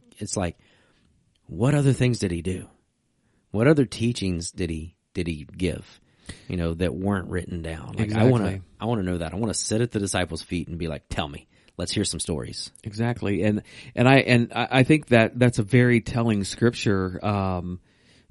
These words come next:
Speaker 2: uh, when, when you read that, because, um, think of the things that are not in there.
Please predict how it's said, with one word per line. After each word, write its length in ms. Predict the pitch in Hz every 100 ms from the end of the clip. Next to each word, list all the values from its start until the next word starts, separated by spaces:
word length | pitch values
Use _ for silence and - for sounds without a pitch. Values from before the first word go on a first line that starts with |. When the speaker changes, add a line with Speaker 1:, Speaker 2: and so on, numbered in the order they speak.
| -
Speaker 2:
uh, 120 | 110 90
when, 320 | 110 101 98
when 140 | 104 104
you 120 | 95
read 220 | 107 120
that, 220 | 95 82
because, 600 | 82 82 101 95 85 - - -
um, 280 | 101 90 87 - - - -
think 160 | 143 143
of 60 |
the 80 | 117
things 240 | 123 117 101
that 60 |
are 60 | 92
not 220 | 98 107
in 100 | 78
there. 220 | 80 76